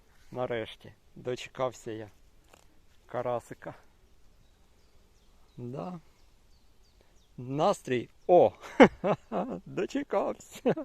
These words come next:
Ну, звісно, і білі грибочки. Ну, трошки маховичків підібрав, бо треба.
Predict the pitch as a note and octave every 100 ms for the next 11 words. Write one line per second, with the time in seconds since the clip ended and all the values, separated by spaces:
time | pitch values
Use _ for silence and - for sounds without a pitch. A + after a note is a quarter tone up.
0 | - - - C#4 - - - - - -
1 | - - D3+ F3+ B3+ C4+ E3+ B2 C#3+ A3
2 | - E3+ D#3 D3+ F#3+ - - - - B2+
3 | A#2 D3 F3+ D#3+ E3+ C3 A2+ A#2 - -
4 | - - - - - - - - - -
5 | G3 - - - - - - - - -
6 | C3+ B2 - A#2+ A2 - - B2+ - C3
7 | D#3 - A#3 A3+ - - - - C3 A#2+
8 | A#2+ A#2 - - - - - - - -
9 | - B2+ B2 B2+ - - - - - -
10 | - - - - - - C#3+ B2+ G#2